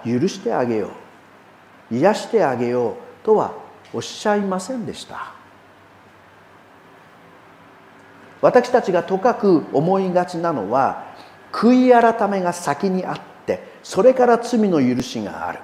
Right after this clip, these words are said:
まず自分の罪に気がついて、悪かったと反省し、そしてイエス様のもとに来て、罪の許しを請う。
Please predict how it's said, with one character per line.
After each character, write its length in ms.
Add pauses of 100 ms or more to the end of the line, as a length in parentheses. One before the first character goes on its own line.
(1120)
ま 140
ず 140
自 140
分 300
の 140
罪 260
に 160
気 180
が 140
つ 160
い 100
て、 240 (200)
悪 260
か 140
っ 60 (100)
た 120
と 140
反 240
省 260
し、 300 (800)
そ 180
し 80
て 140
イ 80
エ 80
ス 100
様 240
の 120
も 120
と 120
に 100
来 140
て、 360 (200)
罪 280
の 240
許 200
し 180
を 260
請 200
う。 40